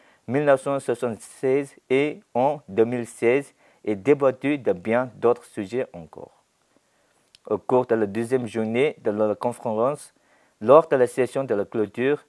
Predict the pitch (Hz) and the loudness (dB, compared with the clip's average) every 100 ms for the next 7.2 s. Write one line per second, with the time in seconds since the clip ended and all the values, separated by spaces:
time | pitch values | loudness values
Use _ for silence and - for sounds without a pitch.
0 | _ _ - 104 123 147 143 143 131 147 | _ _ -4 4 4 4 2 -2 0 0
1 | 143 139 135 139 104 95 92 - 139 151 | 2 0 0 0 -2 -6 -8 -2 0 0
2 | - - 107 101 - 165 160 151 110 101 | -4 -10 -6 -6 -2 0 0 -2 -10 -6
3 | 131 110 92 113 113 98 113 127 - 98 | -6 -2 -2 -2 -4 -6 -6 -6 -4 -4
4 | 101 110 104 - 117 - 104 - 123 135 | -2 -2 -2 -4 -8 -6 -8 0 4 4
5 | - _ _ _ _ 135 147 113 98 113 | 2 _ _ _ _ 0 0 -4 -2 -2
6 | 117 120 113 101 90 127 139 117 - - | -4 -6 -6 -6 -6 -2 -2 -4 -8 -4
7 | 139 151 | -2 -4